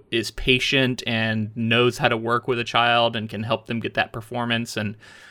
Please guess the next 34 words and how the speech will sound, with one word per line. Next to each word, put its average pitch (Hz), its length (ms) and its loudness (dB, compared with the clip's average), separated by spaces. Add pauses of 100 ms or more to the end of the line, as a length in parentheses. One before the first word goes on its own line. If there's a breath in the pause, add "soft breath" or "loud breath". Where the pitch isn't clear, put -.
(380 loud breath)
so - 140 4
I 147 80 6
don't 170 120 4
wanna 170 160 4
just 139 180 0
completely 131 340 0
put 131 180 4
it 110 120 2
at, 117 220 0
you 120 120 -2
know, 110 160 0
at 117 120 2
the 113 80 -8
feet 120 220 0
of 110 60 0
the 107 140 2
actor, 110 360 2
but 98 260 -4
I, 92 180 -6
I 107 180 -2
think 113 260 -8
that 113 180 -10
there's, 113 300 -2
there's 123 180 -2
a 135 60 2
lot 120 220 6
that - 80 -4
goes 117 220 2
into 113 220 2
making 110 640 0
these 113 180 -2
performances 107 540 -6
work 110 280 -2
that - 160 -4